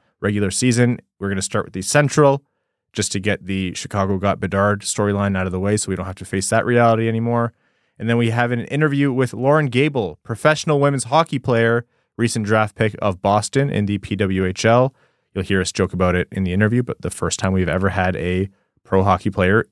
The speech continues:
in this studio. She came, uh, she's local, so she, uh, was in the room with us, which was awesome. And then we'll get into whatever other N H L news there is before overtime. Before we get into that, though, first,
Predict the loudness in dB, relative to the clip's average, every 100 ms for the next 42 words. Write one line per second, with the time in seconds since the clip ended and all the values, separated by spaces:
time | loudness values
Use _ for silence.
0 | -2 2 2 2 2 0 0 2 2 0
1 | -8 -6 -4 -2 -4 _ _ _ -6 -4
2 | -2 -4 -4 -4 -2 0 -2 -2 -2 -2
3 | -2 -2 -2 -2 0 2 0 -2 -6 -8
4 | -10 -10 -10 -12 -14 _ _ _ _ -2
5 | 2 4 4 2 2 2 0 0 0 0
6 | 0 -2 -2 -2 -2 -2 -2 0 0 0
7 | 0 -2 0 0 -2 -2 2 2 4 2
8 | 2 0 -4 -8 _ _ _ _ _ -6
9 | 0 0 2 -2 -4 -6 -8 -6 -2 -2
10 | -2 2 2 2 -4 -10